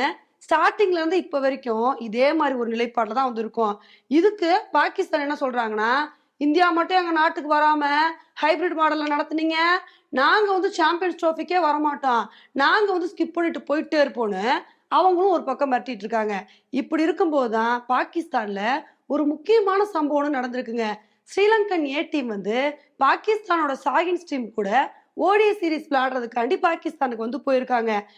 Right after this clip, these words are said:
So இந்த ஓ டி ஐ சீரிஸ்ல மூணு ஓ டி ஐ மேட்ச் வந்து இருக்கு. இதுல ஃபர்ஸ்ட் ஓ டி ஐ மேட்ச் வந்து நடந்து முடிஞ்சிருச்சு. அதுல பாகிஸ்தான் சக்சஸ்ஃபுல்லா வந்து வின் பண்ணிட்டாங்க. சரி, அதுக்கப்புறம் மீதி இருக்கிற ரெண்டு மேட்ச் இருக்குல்ல,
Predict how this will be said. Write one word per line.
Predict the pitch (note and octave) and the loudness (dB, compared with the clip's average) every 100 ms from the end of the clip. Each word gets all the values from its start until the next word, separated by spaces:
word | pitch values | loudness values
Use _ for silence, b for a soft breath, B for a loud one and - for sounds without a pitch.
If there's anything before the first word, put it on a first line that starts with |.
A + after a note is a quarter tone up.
| b | b
So | - C#4+ | -2 0
இந்த | C#4+ E4 G4+ A4 | 2 2 2 2
ஓ | F4+ E4 | 2 2
டி | D#4 | 0
ஐ | C#4+ | -4
சீரிஸ்ல | - A3+ A3+ E4 | -8 -8 -6 -4
மூணு | E4+ C#4+ F#4 F#4 | -2 0 2 2
ஓ | C#4 C#4+ | 0 0
டி | |
ஐ | C#4 | 0
மேட்ச் | B3 A3 | -2 -4
வந்து | G#3 G3+ | -6 -6
இருக்கு. | A3 F#3+ G3+ G#3 D4+ - b b - | -6 -4 -2 0 -2 -4 b b -4
இதுல | C#4 | -2
ஃபர்ஸ்ட் | C#4+ C#4+ C#4+ G4+ | 0 -2 0 0
ஓ | F4+ | 2
டி | E4 | 2
ஐ | D#4 | 0
மேட்ச் | D4 C#4+ | -2 -4
வந்து | C#4 D#4 | -4 -2
நடந்து | E4 B3+ C#4+ | 0 -2 -4
முடிஞ்சிருச்சு. | C4 B3 A3+ - E4 G4+ G#4+ b b | -6 -6 -8 -8 -2 -2 -2 b b
அதுல | C#4 D#4 | 0 0
பாகிஸ்தான் | D4+ D#4+ E4+ D4+ - E4+ | 2 -2 -2 -8 -4 -4
சக்சஸ்ஃபுல்லா | E4 D4 D#4+ - D#4+ | -4 -6 -8 -2 0
வந்து | D#4+ D4 | 2 0
வின் | C#4+ C#4+ | -6 -4
பண்ணிட்டாங்க. | C#4+ B3 A#3 A3 F#3 b b b | -4 -2 -2 -2 -6 b b b
சரி, | - C#4+ | -2 2
அதுக்கப்புறம் | B3+ D4 F#4 F#4+ F#4+ G#4 D#4 | 2 2 0 -4 0 0 2
மீதி | E4 F#4 | 2 2
இருக்கிற | E4+ D#4+ C#4+ | 2 0 -2
ரெண்டு | B3+ B3+ | -2 -2
மேட்ச் | C4 C4 C4 | -2 -4 -4
இருக்குல்ல, | A#3 A3 G#3 | -6 -2 2